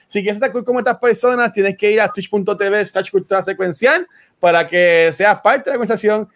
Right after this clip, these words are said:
y nos des follow, nos des subscribe. Y si tienes Amazon Prime Video, ellos te regalan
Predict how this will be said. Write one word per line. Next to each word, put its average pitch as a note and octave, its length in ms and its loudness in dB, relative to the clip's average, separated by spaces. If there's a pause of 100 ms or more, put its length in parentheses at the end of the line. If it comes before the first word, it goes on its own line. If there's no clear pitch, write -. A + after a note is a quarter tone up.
(140)
y F3+ 100 -2
nos F3 160 0
des F#3 180 0
follow, A#3+ 580 4
nos E3+ 140 -10
des E3+ 140 -4
subscribe. A#3 560 0 (260)
Y A3+ 120 -2
si A3 40 -2
tienes G#3 220 -2
Amazon G#3 300 -2
Prime G3+ 220 -4
Video, A3+ 400 0
ellos G3+ 180 -2
te A3+ 120 -2
regalan A3 500 0